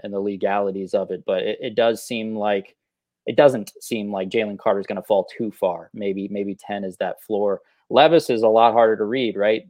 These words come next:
I mean, he could go as high as maybe three. I, I don't think so, but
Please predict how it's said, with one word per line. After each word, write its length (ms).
I 80
mean, 220
he 200
could 200
go 200
as 100
high 320
as 340
maybe 400
three. 440
I, 220
I 40
don't 180
think 140
so, 320
but 140